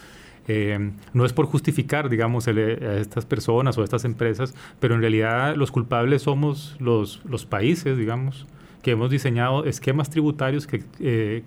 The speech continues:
tienen un montón de agujeros, ¿verdad? A través de los cuales se pueden, digamos, cambiar las, las cargas, las cargas impositivas de las, de las empresas, de los que tienen los recursos para poder desplazar capital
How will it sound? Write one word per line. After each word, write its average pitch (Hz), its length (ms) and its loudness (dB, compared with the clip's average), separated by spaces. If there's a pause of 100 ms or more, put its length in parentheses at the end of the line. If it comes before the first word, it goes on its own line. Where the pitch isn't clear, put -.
tienen 147 300 2
un 151 80 4
montón 151 320 0
de 156 80 0
agujeros, 151 600 -4
¿verdad? 117 300 -4 (240)
A 123 100 -2
través 117 280 2
de 139 80 2
los 143 160 -2
cuales 135 520 -2
se - 180 -6
pueden, 131 640 2 (100)
digamos, 123 640 -4 (120)
cambiar 127 440 0
las, 113 220 -6
las 120 240 -4
cargas, 117 380 -4
las 127 160 -4
cargas 117 240 0
impositivas 110 640 -2
de 113 120 0
las, 98 300 -2
de 123 80 0
las 104 160 0
empresas, 127 340 0
de 139 60 0
los 120 140 -4
que - 80 -2
tienen 120 240 0
los 139 100 0
recursos 131 340 0
para 127 200 -2
poder 110 200 0
desplazar 123 440 -2
capital 151 560 -4